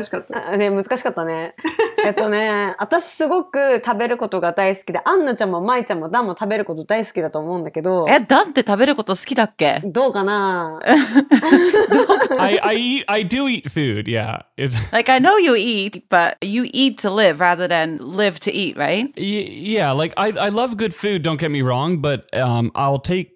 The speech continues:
Speaker 4: convenience almost any day of the week. I'm not driving to another town to get food, for example. Like, you know, just
Speaker 3: I would.
Speaker 1: I would too.
Speaker 3: Right?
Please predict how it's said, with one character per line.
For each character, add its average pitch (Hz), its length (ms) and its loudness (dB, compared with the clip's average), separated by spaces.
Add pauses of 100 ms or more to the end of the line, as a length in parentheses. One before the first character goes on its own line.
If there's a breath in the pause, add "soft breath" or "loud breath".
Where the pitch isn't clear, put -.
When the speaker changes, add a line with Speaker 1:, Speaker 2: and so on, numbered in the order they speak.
Speaker 4:
convenience 127 840 -2
almost 117 260 -4
any 120 200 0
day 110 140 0
of 104 100 -2
the 107 80 -2
week. 123 280 -2
I'm 127 160 0
not 131 240 -2
driving 123 420 0
to 117 100 0
another 113 260 0
town 107 400 -2
to - 80 -10
get 107 240 -4
food, 104 340 -2
for 107 120 -4
example. 107 520 -6
Like, 107 220 -10
you - 100 -2
know, 294 60 -4
just 311 280 -6
Speaker 3:
I 202 200 0
would. 175 460 -4
Speaker 1:
I 220 160 -2
would 220 180 2
too. 226 380 -2 (180)
Speaker 3:
Right? 185 340 -2